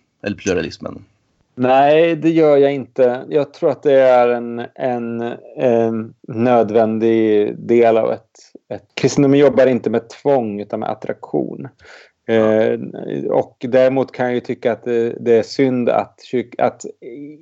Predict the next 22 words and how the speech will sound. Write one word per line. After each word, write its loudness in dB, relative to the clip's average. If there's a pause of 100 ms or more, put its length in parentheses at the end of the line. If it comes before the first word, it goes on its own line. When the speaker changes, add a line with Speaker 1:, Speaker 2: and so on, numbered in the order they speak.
(300)
Speaker 2:
inte 0
fler 2
har 0
uppfattat -8
att -14
liksom -10 (160)
kyrkans 0
erbjudande 2
har 0
varit 0 (120)
tillräckligt -2
attraktivt -8
eller -8
tillräckligt 0
begripligt -4
eller, -4 (680)
eh, -2 (720)
hur 2
det 4
nu 4
har 4
varit. 0